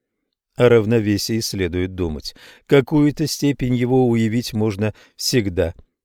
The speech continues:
В микрокосме своём распоряжается воля вне зависимости от внешних воздействий. Этого надо достичь. Триста пятое.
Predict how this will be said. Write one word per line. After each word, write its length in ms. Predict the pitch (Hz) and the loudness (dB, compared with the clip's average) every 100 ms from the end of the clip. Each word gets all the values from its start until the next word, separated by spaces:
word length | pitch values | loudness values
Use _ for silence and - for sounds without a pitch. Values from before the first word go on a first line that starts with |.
| _ | _
В 140 | 107 | -2
микрокосме 760 | 110 123 120 113 98 151 - 92 | 2 2 4 0 2 -4 -2 -6
своём 400 | - 98 90 82 | -6 -2 -2 -2
распоряжается 920 | 82 80 - 98 90 92 87 82 - | -4 -8 -6 -4 -4 -2 -2 -4 -6
воля 360 | 95 92 87 85 - - _ | -4 -2 -2 -4 -6 -20 _
вне 340 | 110 127 147 120 | -2 2 2 2
зависимости 800 | 143 143 143 - 76 76 - 92 | 2 0 -4 -6 -8 -8 -6 -4
от 180 | 90 | -4
внешних 520 | 98 101 92 - 82 - | -4 -4 -4 -6 -10 -8
воздействий. 720 | 92 98 92 85 - 95 - _ _ _ _ - | -8 -6 -6 -6 -10 -18 -20 _ _ _ _ 0
Этого 500 | 170 - 87 78 - _ _ - | 2 2 -2 -4 -10 _ _ -4
надо 320 | 110 110 104 | 0 0 0
достичь. 640 | 95 98 - - - - _ _ _ _ _ _ _ _ _ _ _ _ _ | -2 -4 -8 -12 -14 -16 _ _ _ _ _ _ _ _ _ _ _ _ _
Триста 440 | 147 160 - 156 | 0 0 2 -2
пятое. 520 | - 127 107 87 76 | 2 0 0 -4 -8